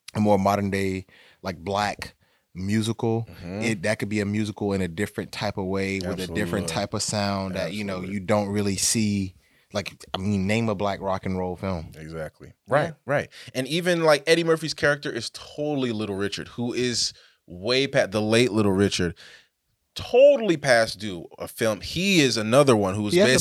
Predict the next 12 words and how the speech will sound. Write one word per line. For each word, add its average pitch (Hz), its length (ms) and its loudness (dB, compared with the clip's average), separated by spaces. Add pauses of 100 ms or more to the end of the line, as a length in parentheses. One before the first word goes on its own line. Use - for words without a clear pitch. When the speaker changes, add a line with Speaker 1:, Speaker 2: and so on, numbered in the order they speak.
Speaker 2:
basically 139 180 2
Speaker 1:
biopic. - 80 -4
Speaker 2:
essentially, 107 720 0 (160)
eh, 160 120 -4
does 202 160 2
he 359 80 4
really? 427 320 2 (340)
Speaker 1:
Little 135 220 -4
Richard 190 240 -6
has 170 220 -10
a 151 40 -8
biopic. 139 440 -10